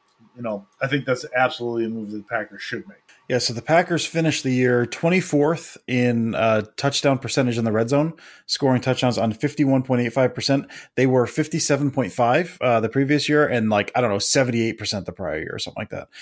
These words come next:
Speaker 2: Uh, do you wanna guess who the last team was? The worst team in the league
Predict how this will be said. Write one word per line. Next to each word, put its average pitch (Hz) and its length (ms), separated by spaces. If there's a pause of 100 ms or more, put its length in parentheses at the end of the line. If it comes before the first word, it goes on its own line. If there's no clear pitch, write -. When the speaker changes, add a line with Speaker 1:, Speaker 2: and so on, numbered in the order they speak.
(280)
Speaker 2:
Uh, 113 340
do 104 100
you 127 120
wanna 156 280
guess 139 320
who 156 180
the 127 140
last 113 500
team 104 280
was? - 440
The 113 80
worst 127 520
team 151 160
in 147 40
the 139 80
league 131 380